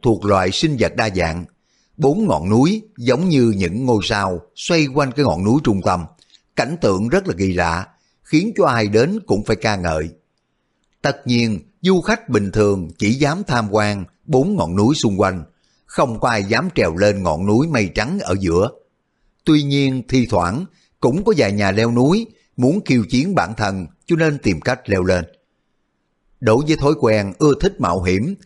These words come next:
của những nhà leo núi này, thì núi Nam Ốc cũng không phải là nơi thử thách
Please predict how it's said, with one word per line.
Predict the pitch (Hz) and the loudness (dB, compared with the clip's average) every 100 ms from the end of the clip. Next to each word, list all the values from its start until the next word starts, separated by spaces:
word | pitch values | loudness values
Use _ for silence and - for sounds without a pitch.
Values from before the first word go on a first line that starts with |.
| - | -4
của | |
những | 131 113 156 | 0 0 0
nhà | 120 98 | 0 0
leo | 90 107 101 | 0 -2 0
núi | 135 | -2
này, | 139 85 76 _ _ _ _ | -2 -2 -6 _ _ _ _
thì | - 131 123 110 | 0 2 4 2
núi | 113 175 | 2 2
Nam | 170 104 | 0 -2
Ốc | 120 185 - _ _ - | -2 -4 -8 _ _ -2
cũng | 131 214 | 0 0
không | 208 185 | -2 -2
phải | 127 | 0
là | 104 | 0
nơi | 87 101 104 87 | 0 2 2 0
thử | 85 98 131 | -2 -4 -2
thách | 160 | -4